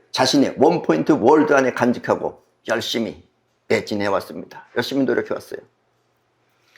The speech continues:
아직 바라는 세계가 만들어지는 과정이지만 지금의 대한민국은 매우 편리하고 또 비교적 범죄가 없는 살기 좋은 나라가 되었습니다. 개인이 그렇듯이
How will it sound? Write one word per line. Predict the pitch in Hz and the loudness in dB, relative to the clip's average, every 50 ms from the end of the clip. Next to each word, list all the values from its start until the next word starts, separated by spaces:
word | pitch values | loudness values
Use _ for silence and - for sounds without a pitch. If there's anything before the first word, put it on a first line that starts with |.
| - - - _ | -20 -20 -12 _
아직 | - 104 131 - 156 139 - - - - | 4 4 4 4 4 0 -2 -4 -10 -2
바라는 | - 107 131 151 156 156 156 143 | 2 4 4 6 6 6 4 4
세계가 | - 147 131 143 135 - 110 95 92 - - - | 4 4 2 4 4 4 2 2 0 -4 -2 0
만들어지는 | 101 117 143 139 139 139 139 117 135 139 139 123 110 - - | 2 4 4 4 4 4 4 4 2 2 2 2 0 -4 -8
과정이지만 | - - 110 113 147 180 175 170 143 - 135 107 82 - - - _ _ _ _ _ _ _ _ _ _ _ _ _ _ _ | -2 -2 0 2 4 6 6 4 4 4 0 0 0 -4 -6 -14 _ _ _ _ _ _ _ _ _ _ _ _ _ _ _
지금의 | - 151 156 147 196 202 208 202 | 4 4 6 8 8 6 6 4
대한민국은 | 208 - 156 170 185 175 170 160 160 147 131 120 - - - - | 6 6 6 6 6 6 4 4 6 4 4 2 0 -2 -10 0
매우 | 101 135 139 131 113 - - | 4 4 6 6 4 2 -2
편리하고 | - - 139 139 135 127 107 104 - - - - - _ _ _ _ _ _ | -2 0 2 4 4 4 4 4 2 -2 -6 -6 -10 _ _ _ _ _ _
또 | - 165 156 | 0 0 0
비교적 | - - 156 147 165 156 - - - - - - _ _ | 0 -2 2 4 4 4 4 2 0 -2 -12 -20 _ _
범죄가 | - 156 175 185 180 170 175 160 151 139 | 4 4 6 6 4 4 4 6 6 6
없는 | 131 120 98 71 - - - - - | 6 4 2 -2 -6 -12 -18 -20 -18
살기 | - - - 220 208 196 180 160 | -8 0 0 2 2 2 -2 0
좋은 | - 135 120 101 92 | 2 2 2 2 0
나라가 | 87 80 - 80 - 98 101 | 0 -2 -2 -2 -6 -8 -6
되었습니다. | - - 113 95 - - - 80 78 - - - _ _ _ _ _ _ _ _ _ _ _ _ _ _ _ _ _ _ _ _ _ _ _ _ _ _ _ _ _ _ | -4 -2 -2 -2 -2 -6 -12 -14 -14 -16 -20 -20 _ _ _ _ _ _ _ _ _ _ _ _ _ _ _ _ _ _ _ _ _ _ _ _ _ _ _ _ _ _
개인이 | - - 139 156 185 196 202 190 | 0 2 4 4 4 4 4 2
그렇듯이 | 123 - 170 175 165 - - 139 - - 117 76 - - - | 2 4 2 2 2 0 -2 -4 -2 -2 -2 -2 -4 -8 -18